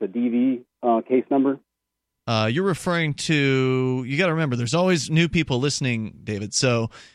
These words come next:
Speaker 2: you're referring to the recent arrest where you were arrested for calling a talk radio show on a public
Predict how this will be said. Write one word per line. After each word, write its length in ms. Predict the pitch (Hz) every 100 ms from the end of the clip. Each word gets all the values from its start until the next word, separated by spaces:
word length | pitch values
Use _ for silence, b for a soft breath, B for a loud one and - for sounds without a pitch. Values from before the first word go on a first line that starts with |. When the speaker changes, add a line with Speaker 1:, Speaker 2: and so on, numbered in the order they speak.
| B
Speaker 2:
you're 120 | 170
referring 380 | 147 - 170 156
to 400 | - 151 131 127
the 480 | 117 120 117 113 60
recent 360 | 107 175 - 151
arrest 480 | 104 127 135 123 -
where 140 | 117
you 220 | 110 139
were 180 | 156 139
arrested 400 | 127 127 - 113
for 140 | -
calling 440 | 107 - 147 143 117
a 40 |
talk 320 | 110 151 135
radio 420 | 131 151 151 123 113
show 400 | - 117 113 104
on 180 | 110
a 200 | 113 107
public 420 | 104 156 147 131